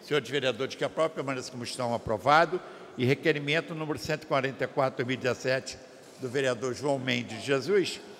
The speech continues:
que requer a mesma forma de metal a concessão do conjunto de medalha Mérito Pedro Ernesto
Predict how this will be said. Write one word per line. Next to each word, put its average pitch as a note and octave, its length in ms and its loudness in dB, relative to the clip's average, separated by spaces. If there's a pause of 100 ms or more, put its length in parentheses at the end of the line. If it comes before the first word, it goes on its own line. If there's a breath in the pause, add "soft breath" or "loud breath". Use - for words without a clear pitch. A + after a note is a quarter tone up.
(380 loud breath)
que D3 100 0
requer D#3 300 6
a D3+ 40 6
mesma D3 320 0
forma C#3+ 340 0
de B2 140 -6
metal C#3+ 320 4
a E3 60 6
concessão D#3+ 480 -4
do C#3 80 -14
conjunto D3 320 -6
de D3+ 60 -10
medalha C3+ 380 2
Mérito B2 260 2
Pedro C#3+ 220 0
Ernesto D#3 500 0